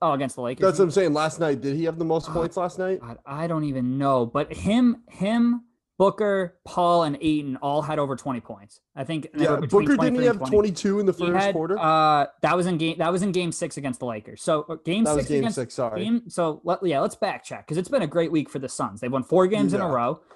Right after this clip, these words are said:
Speaker 1: Uh, we're down two one to the Lakers. So game five, Devin Booker had thirty points. Game six went absolutely off, had forty-seven points, eleven rebounds, fifteen of twenty-two from the field,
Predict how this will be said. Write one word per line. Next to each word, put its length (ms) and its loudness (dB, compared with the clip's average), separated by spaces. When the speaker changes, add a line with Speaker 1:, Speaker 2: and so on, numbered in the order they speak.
Speaker 1:
Uh, 160 0
we're 80 0
down 240 0
two 160 -4
one 160 0
to 40 -4
the 80 -8
Lakers. 460 -6
So 160 -2
game 380 -2
five, 680 -4
Devin 260 -2
Booker 280 -4
had 160 -2
thirty 180 -2
points. 480 -4
Game 320 4
six 800 0
went 220 -2
absolutely 800 0
off, 300 2
had 160 -6
forty-seven 640 0
points, 340 -2
eleven 480 0
rebounds, 560 -2
fifteen 400 2
of 80 -2
twenty-two 460 -2
from 180 -4
the 80 0
field, 280 -2